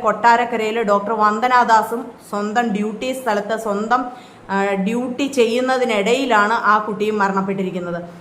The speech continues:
അപ്പോൾ മെഡിക്കൽ ഫീൽഡിലുള്ള ഡോക്ടേഴ്സിനും അതുപോലെ തന്നെ നഴ്സുമാർക്കും ഒക്കെ എതിരെയുള്ള ഈ ഒരു അതിക്രമങ്ങൾക്കെതിരെ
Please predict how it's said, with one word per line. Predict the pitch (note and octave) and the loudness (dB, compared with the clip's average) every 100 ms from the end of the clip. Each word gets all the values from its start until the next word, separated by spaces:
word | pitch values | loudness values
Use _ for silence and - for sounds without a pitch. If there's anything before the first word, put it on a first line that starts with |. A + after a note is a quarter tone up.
| - | -4
അപ്പോൾ | A3 C#4+ C#4+ | 2 2 2
മെഡിക്കൽ | B3 B3 C#4+ D#4 D#4 | 0 0 2 2 2
ഫീൽഡിലുള്ള | D4+ D4 C#4+ B3 A#3+ | 2 2 4 4 4
ഡോക്ടേഴ്സിനും | B3+ G#3 A#3 A#3 C4+ C4+ C4+ B3+ | 2 4 2 4 2 2 0 2
അതുപോലെ | A#3 A3 B3 B3 | 2 2 0 0
തന്നെ | A#3 B3 | 0 0
നഴ്സുമാർക്കും | A3+ A3 A3+ B3+ B3 B3 B3+ | 0 0 0 2 2 2 0
ഒക്കെ | G#3 B3+ | 0 2
എതിരെയുള്ള | A3+ F#3+ B3 A3+ A#3 | 2 4 2 4 4
ഈ | A#3 A3+ | 2 0
ഒരു | A#3+ | 4
അതിക്രമങ്ങൾക്കെതിരെ | A#3 G#3 G3+ A#3+ B3+ C4+ C4 G#3 A3 - | 4 2 0 -2 0 0 0 0 0 -4